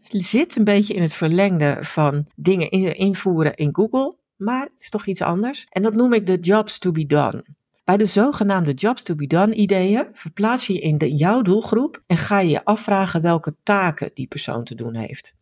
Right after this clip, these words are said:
Dat kan een werktaak zijn, zoals het opzetten van een enquêteformulier of het doen van B T W-aangifte, een vraag die daarmee te maken heeft, of het maken van een projectplanning. Verzin het maar.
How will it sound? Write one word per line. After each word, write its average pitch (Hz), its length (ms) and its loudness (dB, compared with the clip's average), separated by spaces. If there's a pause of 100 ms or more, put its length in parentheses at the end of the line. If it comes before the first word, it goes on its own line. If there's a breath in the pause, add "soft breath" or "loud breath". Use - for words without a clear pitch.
Dat - 140 -6
kan 240 180 2
een 170 140 4
werktaak 160 560 0
zijn, 247 460 0 (120 soft breath)
zoals 156 240 -4
het - 120 -10
opzetten 151 400 0
van 147 140 2
een 143 100 2
enquêteformulier 156 1040 2
of 135 180 -4
het 147 160 -4
doen 165 200 2
van 147 160 0
B 127 60 -4
T 139 200 0
W-aangifte, 160 680 2
een 147 160 0
vraag 113 320 -6
die 123 120 -6
daarmee 147 340 2
te 151 140 -2
maken 151 360 0
heeft, 156 440 -4 (500 soft breath)
of 294 180 0
het - 120 0
maken 123 320 0
van 156 160 0
een 160 80 2
projectplanning. 127 840 0 (360)
Verzin 175 460 0
het 117 140 -8
maar. - 300 -6